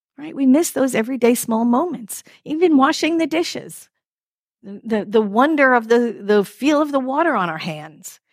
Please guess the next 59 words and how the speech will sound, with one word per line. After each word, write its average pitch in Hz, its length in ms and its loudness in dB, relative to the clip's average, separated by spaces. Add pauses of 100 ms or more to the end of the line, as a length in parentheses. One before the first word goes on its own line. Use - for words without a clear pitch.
(320)
We 247 120 -8
just, 269 280 -6
we 226 180 0
miss 247 420 4
those 214 220 0
small 214 320 -2
moments 240 320 -2
because 202 280 -4
we're 202 120 2
miles 208 340 2
away 196 220 2
in 165 80 -2
our 170 80 -10
head, 165 300 -4
aren't 175 220 -6
we? 247 220 -4 (380)
We're, 185 200 -2 (200)
we're 202 120 4
either 208 220 4
in 214 120 0
the 220 80 0
past 208 500 -2 (100)
ruminating 226 1000 2
<laughs> 214 60 2
over 202 180 -2
what 208 160 -2
we 214 80 2
should 220 240 -2
or 208 80 -4
should 214 220 -4
have 208 80 -2
not, 190 160 -10
not 208 220 -6
have 185 160 -8
done 185 360 -6 (200)
or 180 100 -4
could 262 260 -2
or 208 120 0
didn't 233 340 -4
do, 190 320 2 (260)
or 233 200 4
we're 208 180 2
worrying 233 560 2
about 190 260 -2
the 196 60 -10
future. 233 600 -2
Oh, 233 100 2
what's 214 280 -4
to 220 80 -4
come? 208 360 -2
What's 208 200 -6
gonna 208 200 -2
happen? 214 460 -4
What 202 120 0
is 214 100 -4
it 220 60 0
gonna 214 180 -2
be 202 220 2
like? 196 420 0